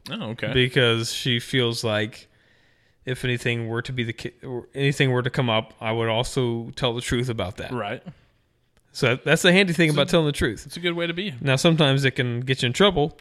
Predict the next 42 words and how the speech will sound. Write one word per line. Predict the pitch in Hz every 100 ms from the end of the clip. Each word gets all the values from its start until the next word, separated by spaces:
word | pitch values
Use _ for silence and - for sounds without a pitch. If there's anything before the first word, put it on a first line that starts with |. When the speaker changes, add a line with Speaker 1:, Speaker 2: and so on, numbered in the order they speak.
| _
Speaker 1:
Right. | 107 101 131 135 - _ _ -
Speaker 2:
But | 143 104 85 _ _ _ _ _
it | -
might | 147 127 123 - _
allow | 139 131 123
you | 120 117 117
in | 120
the | 117
future | 113 135 120 104
to, | 104 120 135 - -
to | 139
be |
able | 120
to | 113
do | 113
fun | - 107
things. | 107 87 90 - - - -
Speaker 1:
Now, | 127 120 113 - -
the | 123 113
picture | - 214 156
that | 123
I | 113 135
have, | 123 107 104 - -
I | 135 135
had | 127 107
to |
pay | - 123 110
for | - 69 - - _ _ _ -
Speaker 2:
<laughs> | - - -
Speaker 1:
because, | 127 120 120 110 104 - - - _ _ _ -
and | 135
this | 156 156
is |
a | 131
good | 117 117
story, | - 123 110 98 - _ - - - _ _ _ _ _ 135
because | 139 131 135 120 117 - _ _
the | 135
night | 131 139 160
before | 165 - 156 160
my | 147 113
wedding, | 107 113 104 98 120